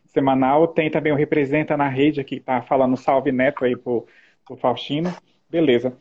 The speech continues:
A, a nossa próxima pergunta, Brian, no caso, que é a sete, que é: a carga dramática é a principal característica das produções mexicanas. Mediante a vasta experiência que ele tem como ator e também como diretor,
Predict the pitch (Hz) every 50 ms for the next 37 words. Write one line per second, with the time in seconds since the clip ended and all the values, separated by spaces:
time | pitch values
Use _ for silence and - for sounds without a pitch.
0 | _ _ _ _ - - 147 151 151 151 - - 165 170 175 190 170 - 202 -
1 | 214 214 214 226 214 208 202 185 165 151 175 220 233 - 214 175 156 147 147 143
2 | 147 143 139 - 151 - 170 - - - 156 151 147 - 135 147 147 143 - -
3 | - 147 160 175 175 - - - - 156 147 147 151 147 - - 196 220 214 214
4 | 196 180 156 151 156 170 180 175 - - 151 139 120 151 151 151 - 165 160 -
5 | 180 165 - - 170 185 190 - 208 202 202 - 196 175 151 165 185 175 - -
6 | - 147 131 139 143 143 - 160 160 160 - - 165 160 151 160 156 143 - 214
7 | - - 156 123 120 113 120 - _ _ _ _ - - - - _ - 185 185
8 | 175 185 208 220 233 220 - - 226 208 196 185 190 208 226 214 - - - 214
9 | 202 185 180 175 170 - - - 175 160 156 156 - 151 147 139 - 160 156 160
10 | 170 165 - - 147 131 139 127 - - - - 131 - 151 143 139 147 139 135
11 | - 185 190 202 175 156 151 131 117 - - 156 180 180 180 180